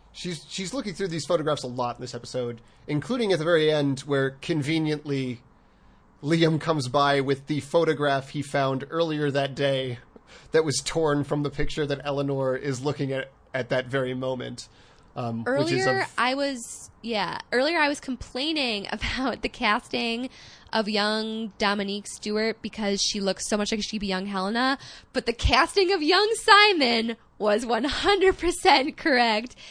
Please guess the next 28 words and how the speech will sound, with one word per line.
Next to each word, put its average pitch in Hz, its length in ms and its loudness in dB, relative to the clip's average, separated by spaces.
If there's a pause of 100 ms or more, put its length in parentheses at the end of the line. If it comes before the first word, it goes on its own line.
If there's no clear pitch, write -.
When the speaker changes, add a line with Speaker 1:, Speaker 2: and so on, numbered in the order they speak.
(160)
Speaker 2:
He 302 380 2
Speaker 1:
Mm-hmm. 294 100 -2
Speaker 2:
looks 294 440 -2 (280)
like 302 140 0
he's 320 160 2
got 359 180 2
that, 277 160 4
like, 226 200 2 (160)
jowly, 262 880 4
like, 208 300 0 (300)
kind 269 220 -2
of 226 80 -4
square-headed, 240 1000 -2
I - 60 -6
hate 370 140 0
to - 60 -10
say 320 120 -2
block-headed, 226 760 -2
but 190 240 -6 (880)
Speaker 1:
All 131 60 -12
right, 135 100 -4
yeah. 127 60 -4
Speaker 2:
block-headed 220 640 -2
look. 220 340 0
Speaker 1:
Mm-hmm. 131 320 -10
Speaker 2:
Hilarious 277 680 2
how 247 120 -2
much 226 180 -2